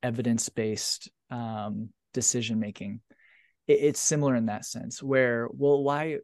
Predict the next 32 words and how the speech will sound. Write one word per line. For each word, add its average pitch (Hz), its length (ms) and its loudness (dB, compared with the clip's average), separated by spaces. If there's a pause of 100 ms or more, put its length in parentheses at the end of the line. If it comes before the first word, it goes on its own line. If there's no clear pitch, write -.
you 143 120 -4
know, 117 180 -2
if 120 140 -4
folks - 340 -6
are 113 40 -6
like, 101 160 -6
"Well, 113 100 2
I 117 140 2
just 113 240 -6
don't 104 160 -8
trust - 300 -8
that." 104 180 -10
Well, 135 120 0
why 135 160 0
not? 139 300 -4 (200)
Like, 120 200 -6
what, 147 260 8 (240)
what 156 140 6
exactly 127 640 0
do 117 120 -4
you 120 100 0
find 113 300 -6
untrustworthy 110 600 -4
about 101 300 -4
it? - 140 -14 (460)
Um, 117 520 -2
and 131 160 -2
can 143 200 -2
they 143 120 6
point 214 340 0
to 117 440 -2
what, 120 380 -2